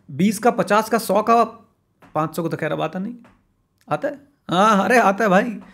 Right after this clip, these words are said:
पाँच सौ का, हज़ार का, दो हज़ार का, बल्कि हज़ार का नहीं आता। My point is, my simple humble point is कि अगर आपको कोई no बोल रहा है किसी भी चीज़ के लिए, किसी भी चीज़ के लिए, उसे अपनी ईगो पे ना लें।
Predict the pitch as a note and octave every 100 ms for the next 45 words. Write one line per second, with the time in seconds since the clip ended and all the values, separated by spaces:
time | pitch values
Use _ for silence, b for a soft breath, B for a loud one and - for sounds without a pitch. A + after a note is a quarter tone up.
0 | B - G3+ F#3+ A#3+ A#3 F3 E3+ G#3 A3
1 | A#3 F#3 A3 A3 A#3 A3+ - - D3 D#3
2 | C#3 C#3+ C#3+ D#3 D#3 D3 F3 _ _ _
3 | _ _ b b b D3 A3 G3+ B3 C4
4 | D4 B3 C#3 - B B - F3 G3+ G3+
5 | - A#3+ A#3 - A#3 G3+ - - F#3 F#3+
6 | F#3 E3 D#3 D3 D#3 C3 A2+ b b -
7 | D#3+ D3+ E3+ C#3 D#3 D3+ D#3+ B2 B2 D#3+
8 | D3 C3 F#3 G3 G3 G#3+ G#3+ F#3+ F#3+ -
9 | F3+ D#3 A#2+ A2 B2 _ _ _ _ _
10 | _ G3 F#3+ A3+ A3 G3+ F#3+ F3 C#3+ E3+
11 | G3+ G3 F#3 G3 - - G3+ G3 F#3 A3
12 | G#3 G3 F#3+ F#3+ G3 G#3 F3 A#2 A2+